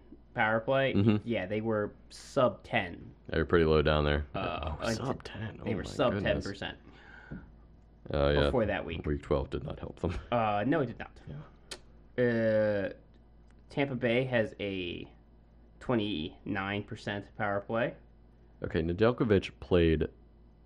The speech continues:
Speaker 2: for Carolina in twenty twenty.
Speaker 1: Really?
Speaker 2: Yes. So it's been three years.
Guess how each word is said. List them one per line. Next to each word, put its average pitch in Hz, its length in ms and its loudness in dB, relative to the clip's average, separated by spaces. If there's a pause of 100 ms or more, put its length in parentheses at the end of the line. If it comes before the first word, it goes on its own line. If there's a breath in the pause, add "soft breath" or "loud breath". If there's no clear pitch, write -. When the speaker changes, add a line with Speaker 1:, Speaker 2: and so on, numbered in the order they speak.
(400)
Speaker 2:
for - 240 0
Carolina 78 800 0
in 73 100 -4
twenty 76 300 -4
twenty. - 320 -12 (480)
Speaker 1:
Really? 330 480 2
Speaker 2:
Yes. - 380 -4 (120)
So - 140 -2
it's 80 100 -2
been 90 200 0
three 85 280 0
years. - 320 -6